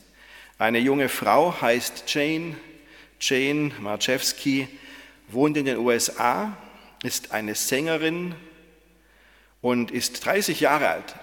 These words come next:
also wirklich nicht arg alt, hat aber vor ein paar Jahren die schlimme Diagnose Krebs bekommen. Da war sie noch keine dreißig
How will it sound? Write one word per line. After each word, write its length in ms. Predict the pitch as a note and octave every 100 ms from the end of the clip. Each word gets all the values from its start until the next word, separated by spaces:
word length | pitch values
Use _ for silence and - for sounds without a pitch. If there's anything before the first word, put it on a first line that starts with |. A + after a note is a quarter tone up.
| -
also 320 | B2+ A#2 G#2 - -
wirklich 680 | B2 F3+ F3 D3+ - - - -
nicht 380 | A2 C#3 - -
arg 360 | - G#2 G2+ -
alt, 420 | B2 F3+ - - - - - - - -
hat 340 | C#3+ F#3+ -
aber 260 | F3 F#3+ F3+
vor 220 | - -
ein 220 | C#3 C3
paar 260 | B2+ - A2
Jahren 680 | A2+ A2 C3+ D3+ D3+ D3+ B2 - - - - _ -
die 160 | A#2+
schlimme 520 | - - C3+ D3 C#3
Diagnose 1120 | A#2+ C3+ C3+ A#2 - A#2 A2+ A#2 B2+ - A#2 G#2+ - - -
Krebs 640 | A2+ A#2 B2 - - -
bekommen. 680 | - - - F#2+ E2+ - - _ - - _
Da 120 | - F#2+
war 160 | G#2
sie 180 | A#2+ B2+
noch 340 | - - G2+
keine 340 | - C3 F3 E3
dreißig 680 | - - - - - -